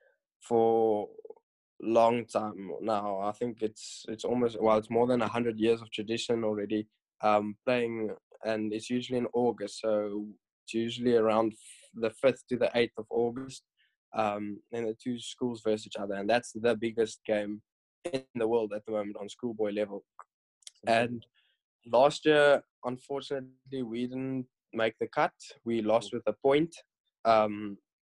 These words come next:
Speaker 1: the last kick of the game, uh, was missed, um, but it wasn't myself, and it's neither the, the, the kicker's fault.
Speaker 2: Yeah.
Speaker 1: Um, I was injured, so I had to go off, so I couldn't take the last kick,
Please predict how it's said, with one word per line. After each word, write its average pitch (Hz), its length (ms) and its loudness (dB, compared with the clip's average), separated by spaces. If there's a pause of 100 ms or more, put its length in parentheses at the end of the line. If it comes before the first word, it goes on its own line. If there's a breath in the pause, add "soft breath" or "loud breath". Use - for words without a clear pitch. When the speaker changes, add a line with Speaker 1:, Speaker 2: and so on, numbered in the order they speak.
(180)
Speaker 1:
the 117 140 -2
last 113 400 0
kick 147 160 0 (340 soft breath)
of 117 140 -8
the 120 80 0
game, 123 520 2 (160)
uh, 110 200 4
was 110 220 0
missed, 117 340 0 (720)
um, 107 520 2
but 107 260 0
it 113 100 -2
wasn't 131 460 0 (220)
myself, 139 640 2
and 113 160 0
it's 110 180 -2
neither 123 600 4 (220)
the, 107 360 2 (100)
the, 107 240 2 (100)
the 110 120 0
kicker's 120 400 0
fault. - 320 4 (340)
Speaker 2:
Yeah. 110 160 6
Speaker 1:
Um, 101 300 -2 (480 loud breath)
I 120 80 6
was 123 260 6
injured, 131 340 -2
so 117 160 2
I 117 100 4
had 117 140 4
to 110 60 -10
go 107 260 4
off, 123 220 2
so - 140 -4
I 117 100 0
couldn't 120 280 -2
take 127 240 2
the 104 80 -2
last 107 280 0
kick, 127 160 0